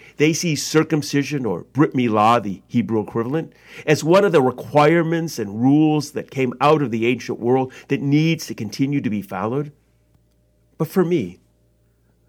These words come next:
whether to cut or not to cut shouldn't be based on ancient traditions, nor should it be based upon whether or not some within the Jewish community will exclude those not circumcised.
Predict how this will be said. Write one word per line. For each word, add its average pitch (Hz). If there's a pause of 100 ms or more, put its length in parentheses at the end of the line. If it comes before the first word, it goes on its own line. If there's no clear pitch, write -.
whether 180
to -
cut - (260)
or 123
not 107
to 156
cut 160 (400)
shouldn't 196
be 160
based 139
on 107
ancient 147
traditions, 113 (400)
nor 190
should 202
it 160
be 113
based 147
upon 104
whether 147
or 135
not 120
some 147
within 175
the 139
Jewish 123
community 117 (180)
will 160
exclude 185
those 143
not 135
circumcised. 95